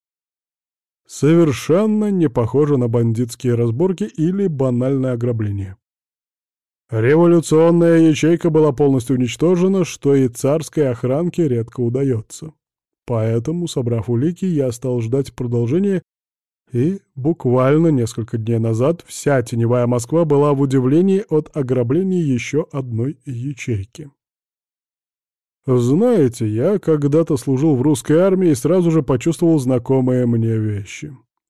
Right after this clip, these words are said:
Планирование, разделение задач и чёткая конечная цель. Мне крайне интересно было познакомиться со столь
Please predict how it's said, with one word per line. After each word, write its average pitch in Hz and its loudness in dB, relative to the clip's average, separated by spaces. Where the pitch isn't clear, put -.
Планирование, 151 -2
разделение 123 0
задач 123 0
и 139 -2
чёткая 156 -6
конечная 117 -4
цель. 104 -10
Мне 139 0
крайне 208 0
интересно 160 -4
было 113 -2
познакомиться 123 -4
со - -8
столь 135 -2